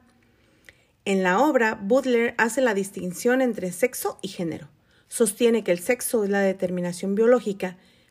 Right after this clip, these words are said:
mientras que el género es atribuido a la cultura. La performatividad consiste en una construcción sociocultural. Los individuos tienen un desempeño social que fue aprendido, ejecutado y repetido,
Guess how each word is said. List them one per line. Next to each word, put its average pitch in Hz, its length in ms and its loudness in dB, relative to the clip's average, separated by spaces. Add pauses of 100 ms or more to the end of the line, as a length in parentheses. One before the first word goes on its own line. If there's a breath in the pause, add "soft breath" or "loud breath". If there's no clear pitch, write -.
(100)
mientras 302 380 0
que - 100 -2
el 196 60 -4
género 196 460 -4 (100)
es 190 220 -4
atribuido 170 680 -4
a 180 100 -12
la - 180 -8
cultura. - 380 -14 (2000)
La 202 220 0
performatividad 208 1040 4
consiste 214 500 -2
en 226 80 2
una 247 240 2
construcción 220 680 -4
sociocultural. 226 1080 0 (420 soft breath)
Los 220 180 0
individuos 220 420 4
tienen 226 240 0
un 226 160 0
desempeño 220 500 0
social 226 400 0
que 214 100 -6
fue 202 160 -2
aprendido, 208 600 0 (240 loud breath)
ejecutado 196 800 -2
y 180 120 -4
repetido, 156 580 -6